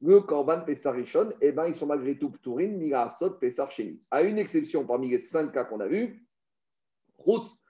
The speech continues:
Mina Mefake, Arbagal, Sheutame, Mitrilato. À l'exception de, des personnes qui débrayent, parce que ceux-là, hein, on va dire que si l'après-midi, quand ils ont fini le débrayement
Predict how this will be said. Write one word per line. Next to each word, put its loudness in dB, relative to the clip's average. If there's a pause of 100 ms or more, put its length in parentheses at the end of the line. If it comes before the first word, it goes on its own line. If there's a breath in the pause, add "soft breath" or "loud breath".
(220)
Mina 2
Mefake, 4
Arbagal, 4 (180)
Sheutame, 0 (220)
Mitrilato. -2 (360)
À 2
l'exception -2
de, 0
des -2
personnes -2
qui -16
débrayent, 2 (320)
parce 0
que 2
ceux-là, 2
hein, -8
on -4
va 2
dire -2
que 0
si -10
l'après-midi, 0 (200)
quand 2
ils 0
ont -2
fini -8
le -12
débrayement 2